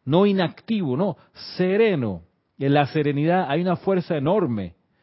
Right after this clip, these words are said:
Miren, una cosa que a mí me llamaba mucho la atención de las Olimpiadas recién pasadas, las Olimpiadas de verano en Tokio, y es la, la, la, las competencias de judo que me encantaron.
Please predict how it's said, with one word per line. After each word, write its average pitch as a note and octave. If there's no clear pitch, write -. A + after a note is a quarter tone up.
Miren, D#3+
una C#3+
cosa E3
que D#3
a D3
mí E3
me D#3
llamaba C#3+
mucho E3
la E3+
atención D3
de E3+
las C3+
Olimpiadas C#3
recién D3+
pasadas, D#3
las A#2
Olimpiadas D3+
de D#3
verano D#3
en A#2+
Tokio, F3+
y D3
es E3
la, D#3
la, C3
la, A#2+
las B2
competencias D#3
de C3
judo C#3
que A2+
me A#2+
encantaron. G#2